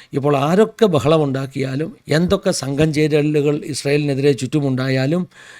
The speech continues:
ഇതിനകത്തൊക്കെ ഇസ്രായേലിനെ തകർക്കുവാൻ കഴിയത്തില്ല. ആ രാഷ്ട്രം നിലനിൽക്കുക തന്നെ ചെയ്യും. മറിച്ച് ഇസ്രായേലിനെ എതിർക്കുന്ന ഇങ്ങനെയുള്ള ഹമാസ് പോലെയുള്ള ഇങ്ങനെയുള്ള ശക്തികളൊക്കെ നിർവീര്യമാക്കപ്പെടും.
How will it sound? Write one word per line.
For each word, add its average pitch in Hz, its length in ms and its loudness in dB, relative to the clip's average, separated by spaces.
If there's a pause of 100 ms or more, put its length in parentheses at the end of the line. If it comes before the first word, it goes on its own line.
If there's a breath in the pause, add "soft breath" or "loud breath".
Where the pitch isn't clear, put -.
(120)
ഇതിനകത്തൊക്കെ 151 720 0 (400)
ഇസ്രായേലിനെ 214 520 2
തകർക്കുവാൻ 139 480 0
കഴിയത്തില്ല. 139 460 -2 (460 soft breath)
ആ 131 100 -6
രാഷ്ട്രം 135 420 0
നിലനിൽക്കുക 170 560 2 (100)
തന്നെ 151 180 0 (100)
ചെയ്യും. 147 240 -4 (420 soft breath)
മറിച്ച് 185 320 2 (140)
ഇസ്രായേലിനെ 214 460 2 (100)
എതിർക്കുന്ന 156 640 -4
ഇങ്ങനെയുള്ള 160 600 2
ഹമാസ് 143 480 0
പോലെയുള്ള 143 460 2 (560 loud breath)
ഇങ്ങനെയുള്ള 180 420 6
ശക്തികളൊക്കെ 143 680 0 (260)
നിർവീര്യമാക്കപ്പെടും. 139 1080 2